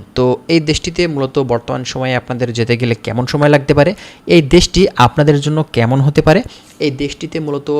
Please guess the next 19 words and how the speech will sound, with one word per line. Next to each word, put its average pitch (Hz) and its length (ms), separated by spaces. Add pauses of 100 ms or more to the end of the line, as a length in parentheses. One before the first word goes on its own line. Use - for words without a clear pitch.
(220)
বর্তমান 135 380
সময়ে 139 400
আপনারা, 131 500
আহ, 120 680
আসলে 135 320
যদি 131 200
যেতে 135 200
চান, 147 220
আহ, 139 320
কেমন 143 240
খরচ 147 300
লাগতে 135 260
পারে। 147 180
আমরা 135 280
বিগত 127 320
দিনগুলোতে 143 440
দেখেছিলাম 131 480
একরকম 117 340
খরচ, 123 300